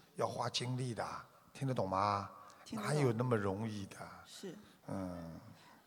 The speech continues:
Speaker 2: 呃，再次分享一下，昨天就有长春的何老师跟我们分享过了。呃，他们就是度这些老年佛友的时候会，那个，呃，那个何老师他自己就下载了很多音频，师父的开示等等等等，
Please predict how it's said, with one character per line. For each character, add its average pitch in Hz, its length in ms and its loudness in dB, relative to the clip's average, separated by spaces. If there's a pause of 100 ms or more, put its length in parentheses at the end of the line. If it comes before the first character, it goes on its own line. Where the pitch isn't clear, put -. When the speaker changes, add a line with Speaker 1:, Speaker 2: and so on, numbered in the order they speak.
(140)
Speaker 2:
呃， 190 360 -6
再 254 180 -2
次 233 160 -2
分 254 180 -2
享 233 180 -2
一 175 180 -4
下， 185 300 -2 (360)
昨 214 160 2
天 262 200 2
就 254 140 0
有 175 400 0
长 196 260 -8
春 233 200 -4
的 220 100 -2
何 196 160 -6
老 196 160 -4
师 202 240 -4
跟 233 160 -2
我 226 40 0
们 170 160 0
分 233 200 0
享 165 240 0
过 170 200 -2
了。 147 200 -4 (380)
呃， 170 180 -2
他 262 180 -2
们 180 460 -2
就 220 160 -2
是 214 140 -2
度 226 160 -6
这 226 120 -6
些 233 120 -4
老 190 160 -2
年 156 160 -2
佛 185 180 -4
友 196 140 -4
的 156 100 -10
时 165 160 -4
候 180 160 -4
会， 180 260 -4 (440)
那 254 160 0
个， 208 100 0 (300)
呃， 196 120 -4
那 247 140 2
个 185 400 4
何 214 200 0
老 208 120 4
师 202 140 -4
他 233 100 0
自 233 220 -4
己 - 100 -8
就 196 220 0
下 226 300 2
载 156 180 -2
了 143 220 -2
很 160 180 -2
多 165 80 -6
音 233 220 -4
频， 180 320 -4
师 214 180 -4
父 214 140 -4
的 175 160 -2
开 214 220 -4
示 208 340 -2
等 165 180 -6
等 180 180 -8
等 160 160 -6
等， 151 220 -6